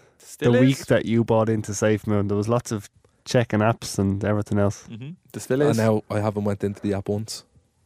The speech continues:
Speaker 1: Just leave it there. That's what you're supposed to do. It's a nest egg. Don't keep looking. A boiled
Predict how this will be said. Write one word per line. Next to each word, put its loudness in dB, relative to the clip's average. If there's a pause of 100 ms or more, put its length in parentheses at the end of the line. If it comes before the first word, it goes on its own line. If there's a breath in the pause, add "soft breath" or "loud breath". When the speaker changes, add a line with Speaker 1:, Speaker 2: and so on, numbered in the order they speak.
(600)
Speaker 1:
Just -6
leave 2
it 0
there. 2
That's -4
what 4
you're 2
supposed -2
to 0
do. 2
It's 0
a 0
nest 0
egg. -6 (120)
Don't -2
keep -2
looking. -2 (260 loud breath)
A -4
boiled 4